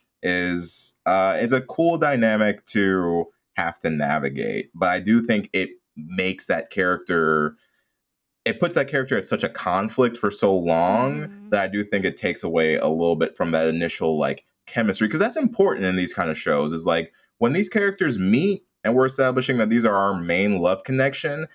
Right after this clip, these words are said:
Speaker 1: I feel like you really gotta feel it. Like, you really gotta feel it
Speaker 2: Yeah.
Speaker 1: between the two. And like you said, like,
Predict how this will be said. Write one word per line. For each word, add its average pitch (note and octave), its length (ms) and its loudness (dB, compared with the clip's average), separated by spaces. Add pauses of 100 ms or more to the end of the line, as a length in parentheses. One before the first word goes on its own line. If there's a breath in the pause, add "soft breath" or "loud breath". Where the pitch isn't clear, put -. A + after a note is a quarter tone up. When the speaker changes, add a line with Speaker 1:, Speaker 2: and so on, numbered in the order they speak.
(180 soft breath)
Speaker 1:
I B2+ 80 0
feel G#3 180 0
like G3 160 0
you E3 180 -2
really G#2 340 4
gotta E2 220 0
feel C#2 300 -2
it. - 220 -4
Like, E2 180 -4
you C#3 160 0
really A#2+ 480 6
gotta F#2 200 2
feel G2 200 2
it D#2 100 2
Speaker 2:
Yeah. D#2+ 60 -2
Speaker 1:
between D#2 300 -2
the C2+ 60 -6
two. B1 480 -4
And F2+ 120 -2
like A2 200 0
you C3+ 80 2
said, G#2+ 280 0
like, F2+ 240 -2